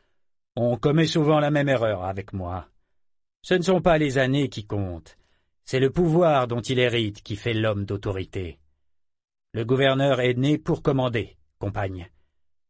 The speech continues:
Je sais que vous prétendez qu'il n'entend rien aux fluctuations de la politique, mais il n'est sûrement pas aveugle au point de n'avoir pas décelé votre soif de domination.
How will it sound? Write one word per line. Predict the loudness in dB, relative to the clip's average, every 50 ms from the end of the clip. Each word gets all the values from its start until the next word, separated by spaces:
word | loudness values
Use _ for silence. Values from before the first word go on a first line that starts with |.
| _ _ _ _
Je | -6 -6 -2
sais | 0 0 -2 -2
que | -2 -4 -4
vous | -4 -4 -6 -6
prétendez | -4 -4 -4 -2 -2 -2 0 0 -2 -2 -4
qu'il | -6 -4 -2
n'entend | -2 -2 -2 -2 -2 -2 -2 0
rien | -2 -2 -2 -2 -2
aux | -4 -6
fluctuations | -4 -6 -8 -8 -6 -4 -4 -4 -4 -4 -4 -6 -6
de | -6 -8
la | -10 -8
politique, | -8 -8 -8 -8 -4 -4 -4 -6 -6 -12 -20 _ _ _ _ _ _ _ -2
mais | 0 2 2 2 0 -2 -2
il | -2 0
n'est | 0 -2 -2
sûrement | -2 -2 -2 -2 0 0 0 -2 0
pas | 0 0 0
aveugle | 0 0 0 0 0 0 -2 -4
au | -4
point | -4 -4 -2 -2 -2
de | -2 -2
n'avoir | -2 -2 -2 -2 -2 -2
pas | -4 -4 -4
décelé | -2 -4 -4 -4 -4 -2 -2 -2
votre | -2 -4 -6 -8 -10
soif | -6 -2 -2 -2 -2 0
de | -4 -4
domination. | -4 -2 -4 -4 -4 -4 -6 -6 -6 -4 -4 -4 -4 -6